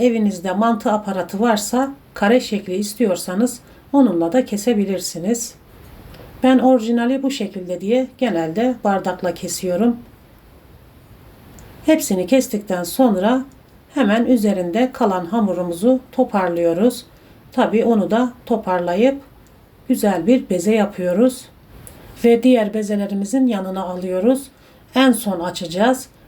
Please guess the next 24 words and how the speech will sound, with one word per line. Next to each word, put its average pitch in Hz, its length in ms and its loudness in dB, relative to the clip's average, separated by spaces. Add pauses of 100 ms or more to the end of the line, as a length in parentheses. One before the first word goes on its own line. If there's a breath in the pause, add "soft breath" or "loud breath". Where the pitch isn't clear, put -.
(100)
Dinlenmesi 202 580 0
lazım 190 300 2
çünkü 208 280 -2
oklavayla 208 540 0
işlem 208 400 -2
gördüğü 202 300 2
için 214 500 0 (420 loud breath)
dinlenmeyince 190 960 2
bu 214 160 -2
bezelerimiz 185 720 -2
açılmaz, 202 580 -2
bizi 185 180 -2
zorlar 185 420 0
arkadaşlar. 175 800 -2 (540 soft breath)
İlk 294 240 2
önce 190 300 2
normal 202 380 4
bezelerimizi 185 540 -2
açıyoruz. 254 640 2 (640)
Kalan 214 340 -2
hamurlarımızı 185 640 0
da 294 80 2
sonra 208 440 2
açıyoruz. 180 720 -2